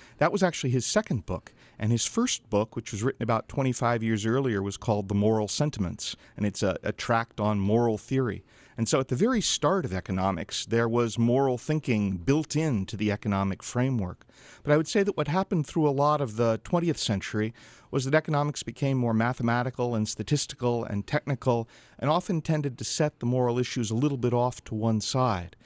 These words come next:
I'd say that maybe in the last, uh, you know, fifteen years, twenty years, those moral issues have begun to come back as people worried more about things like,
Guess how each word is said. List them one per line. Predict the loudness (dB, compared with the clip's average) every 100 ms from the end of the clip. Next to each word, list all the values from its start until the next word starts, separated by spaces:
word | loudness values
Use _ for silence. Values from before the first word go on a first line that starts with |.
| -20 -20 _ -8
I'd | 0
say | 0
that | 0 0
maybe | -2 0 0
in | 0
the |
last, | 2 2 0 -4 -6 0
uh, | 2 2 0 -4
you | -2
know, | -2
fifteen | -2 -4 -2 0 2 2
years, | 0 -2 -6
twenty | -2 0
years, | 0 2 0 -2 -8 -16 -6
those | -2 2
moral | 4 4
issues | 2 0 -2
have | -2
begun | -2 0 0
to | 0
come | 0 4
back | 4 2 -2 -12
as |
people | -6 -6 0 2
worried | 4 2 2
more | 2 2
about | 2 0 0 0
things | 0 0
like, | 0 0 -2